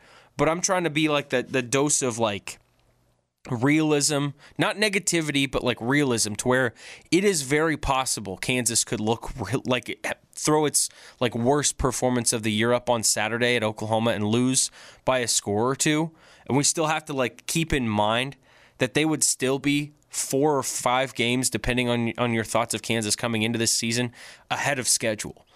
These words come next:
So, like, despite the outcome of what comes on Saturday ag-, against Oklahoma, Kansas is still in glowing position in my brain.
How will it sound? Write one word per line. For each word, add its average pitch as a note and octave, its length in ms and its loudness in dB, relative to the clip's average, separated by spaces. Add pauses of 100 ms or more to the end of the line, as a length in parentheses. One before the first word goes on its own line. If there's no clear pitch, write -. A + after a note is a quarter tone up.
(260)
So, D3+ 200 2
like, B2 280 0
despite - 680 0
the C#3 160 2
outcome C3 460 0
of A2 100 -4
what B2 240 0
comes B2 320 0
on G#2 140 0
Saturday B2+ 720 0
ag-, G#2+ 160 -4 (120)
against B2 320 0
Oklahoma, A#2+ 580 -2 (500)
Kansas C#3 420 0
is A#2+ 100 0
still A#2+ 300 0
in G#2+ 400 0 (480)
glowing B2+ 440 2
position G2 640 -2
in A2 140 -2
my G#2 160 2
brain. F2+ 320 -8